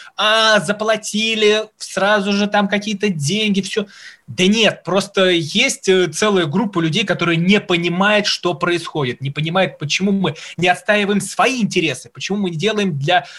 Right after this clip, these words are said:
наших людей все, почему мы выступаем за кого-то и там еще. Как-, когда там сказали, «Наши ребята не должны ехать и проливать кровь за чужую страну, там, в Карабах», когда она не готова туда отправлять, а, свои войска, и Пашинян не готов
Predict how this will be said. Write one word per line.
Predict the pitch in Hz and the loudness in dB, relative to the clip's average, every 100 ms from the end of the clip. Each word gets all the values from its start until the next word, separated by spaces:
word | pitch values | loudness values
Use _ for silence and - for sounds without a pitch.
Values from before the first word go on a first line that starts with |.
| - | -8
наших | 160 175 170 - 190 | -2 2 2 2 -2
людей | 180 175 156 143 | -4 -2 -2 -4
все, | - 123 | -8 -12
почему | 139 - 208 | -10 -8 -4
мы | 208 214 202 - - - | 0 2 0 -4 -12 -4
выступаем | 190 208 196 220 220 202 | -2 0 2 2 2 0
за | 156 165 185 185 | -4 0 2 2
кого-то | 190 208 208 | -2 -2 0
и | 208 202 | 0 0
там | 202 | -2
еще. | 190 214 - 151 113 | -2 -2 -4 -4 -8
Как-, | 127 139 _ | -12 -16 _
когда | 170 156 208 | -6 0 0
там | 208 185 | 0 -4
сказали, | - 175 170 139 117 - - | -2 0 2 0 -4 -14 -2
«Наши | 196 202 185 165 | 0 2 0 0
ребята | 165 240 240 175 160 160 | 2 0 2 0 0 -4
не | 170 | -2
должны | 165 175 156 170 | 0 0 -2 -4
ехать | 139 147 185 - 143 - | -4 -2 -2 -2 -6 -10
и | 143 | -10
проливать | 151 151 156 151 147 | -6 -4 0 -2 -2
кровь | - 190 247 - - | -4 -2 -2 -6 -10
за | 160 | -6
чужую | 156 160 185 | -4 0 0
страну, | 165 - 151 202 285 285 - | 0 0 0 0 -6 -8 -8
там, | 127 | -8
в | - | -6
Карабах», | 160 165 151 120 - | 0 0 2 -2 -2
когда | 147 143 151 165 - - | -6 -2 2 2 0 -8
она | 135 180 220 | -2 0 2
не | 214 170 | 2 2
готова | 175 180 226 185 | 0 0 -2 -2
туда | 170 170 | -2 0
отправлять, | 165 - 160 156 180 170 | 0 0 -4 -2 -2 -2
а, | 156 | -4
свои | 147 165 156 | -4 -4 -2
войска, | 156 - - | -2 -2 0
и | 226 | -2
Пашинян | - 139 160 190 147 | 0 -4 -2 -4 -2
не | 151 | -2
готов | 151 147 190 | -2 -2 -6